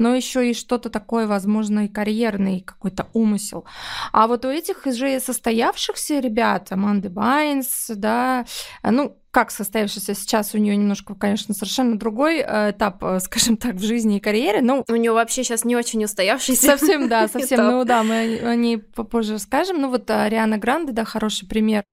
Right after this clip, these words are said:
Speaker 1: Там как раз, да, может быть, это был бы сильный урон бы принесло её карьере. Вот,
Speaker 2: Да.
Speaker 1: наверное, она посоветовалась со своими консультантами и, видимо, да. Вот ощущение, что да, ты права.
Speaker 2: У меня вот, кстати, появился такой вопрос в голове, когда ты щас рассказывала про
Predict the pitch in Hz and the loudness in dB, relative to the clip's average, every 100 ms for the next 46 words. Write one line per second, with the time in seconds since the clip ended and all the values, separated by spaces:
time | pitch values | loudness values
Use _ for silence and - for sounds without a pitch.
0 | _ 240 254 285 294 285 269 339 302 226 | _ -2 0 -2 -2 0 2 2 2 2
1 | 214 226 247 233 202 262 370 - 240 233 | 0 -2 -4 -6 -4 0 -2 -2 -4 -4
2 | 208 226 240 226 240 - _ - - 311 | -2 -2 -2 -2 -2 -4 _ -12 -6 0
3 | 294 247 247 302 240 196 190 - 202 202 | 2 2 2 2 0 -2 -6 -2 0 0
4 | - 196 185 196 196 208 220 196 185 202 | -2 -2 0 0 -2 0 0 -2 -4 -6
5 | 208 - 269 262 262 311 294 254 262 254 | -8 0 2 4 4 2 2 0 -2 -4
6 | - 247 247 277 294 269 233 - 214 - | -2 0 0 0 -2 0 0 -2 -6 -4
7 | 214 214 208 208 196 208 185 190 220 226 | 0 0 0 -4 -6 -8 -4 -2 -2 -2
8 | 254 233 214 214 226 240 226 214 233 233 | -2 0 0 0 -2 -4 -6 -2 -2 -2
9 | 226 208 196 196 202 _ 220 196 - - | -2 -4 -4 -6 -12 _ -14 -12 -10 -12
10 | - 226 208 - 208 214 226 226 226 - | -6 -6 -4 -4 -6 -4 -2 -2 -2 -6
11 | 220 208 196 - - 202 190 190 - - | -8 -6 -8 -8 -6 -4 -2 -4 -6 -2
12 | 226 240 - - 247 240 240 240 233 240 | 0 -2 -4 -4 -4 -2 -4 -2 0 -2
13 | 247 - 233 233 226 226 359 349 247 214 | -2 -4 -4 -2 -2 0 -2 0 -2 -4
14 | 214 196 202 - 196 202 196 202 190 185 | -4 -8 -10 -12 -10 -8 -6 -4 -4 -4
15 | 185 190 185 180 175 175 175 | -6 -6 -4 -2 -4 -4 -6